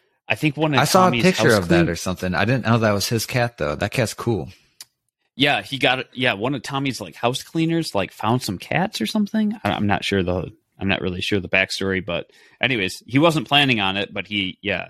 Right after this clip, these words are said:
Speaker 1: he, like, adopted another cat, and it's a,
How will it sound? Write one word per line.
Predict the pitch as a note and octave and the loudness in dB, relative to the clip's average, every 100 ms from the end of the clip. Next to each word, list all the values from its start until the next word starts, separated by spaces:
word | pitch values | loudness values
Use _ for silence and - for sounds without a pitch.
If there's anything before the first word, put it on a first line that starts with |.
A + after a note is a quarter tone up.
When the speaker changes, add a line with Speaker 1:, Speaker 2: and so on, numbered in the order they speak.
| _ | _
Speaker 1:
he, | G#2+ G2+ | -2 0
like, | F#2 | -2
adopted | F2+ F#2+ G2 G2+ | 0 0 0 -2
another | F2+ F2+ E2 | -6 -6 -8
cat, | - G2+ F2 E2+ - _ _ _ _ _ _ _ - | -2 0 0 -2 -8 _ _ _ _ _ _ _ -2
and | F#2 F2+ E2+ | 2 2 0
it's | F#2 F#2 | -4 -2
a, | E2+ | -4